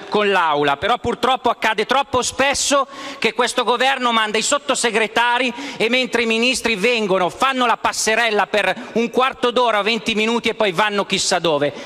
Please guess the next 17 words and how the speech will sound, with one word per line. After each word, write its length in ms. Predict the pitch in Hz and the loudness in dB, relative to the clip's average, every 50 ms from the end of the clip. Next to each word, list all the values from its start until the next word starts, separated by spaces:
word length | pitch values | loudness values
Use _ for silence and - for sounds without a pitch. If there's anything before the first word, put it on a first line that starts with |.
| - - | -8 -4
Ricordiamoci 720 | - 185 220 - 220 214 196 180 220 214 214 208 - 208 | -2 -2 0 0 0 0 2 2 0 0 0 0 0 0
la 80 | 208 196 | 0 0
famosa 400 | - - 196 196 202 180 190 180 | 0 0 0 0 0 0 0 0
partita 460 | - 202 196 185 - 247 233 - 220 | 0 -2 -2 -2 -2 -2 -2 0 0
del 140 | 202 208 190 | 0 0 -2
presidente 600 | - 220 220 - - 214 202 220 208 208 - 214 | -2 -2 -2 -2 -2 -2 -2 -2 -2 0 0 0
Renzi 420 | 214 220 220 220 208 - - 233 202 - - - - - 196 | 2 0 0 -2 -4 -4 -4 -4 -4 -4 -8 -10 -10 -4 -2
e 120 | - 233 | -2 0
continuerò 580 | 233 285 285 - 247 262 247 247 240 233 240 240 | 2 0 0 0 0 0 2 2 2 2 2 2
a 60 | 226 | 2
dirlo 280 | 220 233 220 208 220 214 | 2 0 2 2 2 0
in 80 | 208 | 0
eterno. 960 | 196 185 - 175 160 147 139 131 127 131 131 131 131 127 - - - - - - - - - - - - - - - - - - - - - - - - - - - - | 0 0 0 0 0 0 0 -2 -2 -4 -6 -6 -8 -8 -8 -10 -10 -8 -10 -12 -10 -10 -10 -10 -8 -10 -10 -10 -10 -10 -10 -10 -10 -10 -12 -12 -12 -12 -14 -14 -4 0
È 60 | 175 | 0
la 100 | 214 262 | 0 2
seconda 540 | 240 - 294 285 - 294 285 294 277 277 269 | 0 0 -2 0 2 2 2 2 2 2 4
volta 540 | 254 254 240 233 202 - - 220 208 202 | 4 4 2 2 0 0 0 0 0 0